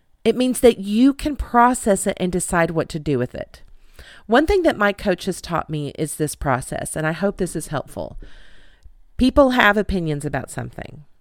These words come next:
Now, when you're evaluating other people's opinions, the first question you want to ask is, "Did you hear it or see it directly?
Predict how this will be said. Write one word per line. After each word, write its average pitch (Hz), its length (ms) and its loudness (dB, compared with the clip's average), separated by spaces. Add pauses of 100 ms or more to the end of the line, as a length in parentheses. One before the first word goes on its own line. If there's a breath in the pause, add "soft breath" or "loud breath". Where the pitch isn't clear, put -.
(340)
Now, 160 460 0
when 185 200 0
you're 196 120 6
evaluating 220 640 6
other 208 160 2
people's 208 340 0
opinions, 147 600 -4
the 175 80 -2
first 180 300 0
question 202 340 0
you 196 60 -2
want 208 140 0
to 226 140 -4
ask 143 340 -4
is, 143 140 -2
"Did 156 320 0
you 214 140 2
hear 220 340 0
it 190 220 2
or 160 120 2
see 160 280 -2
it - 100 -8
directly? - 600 -4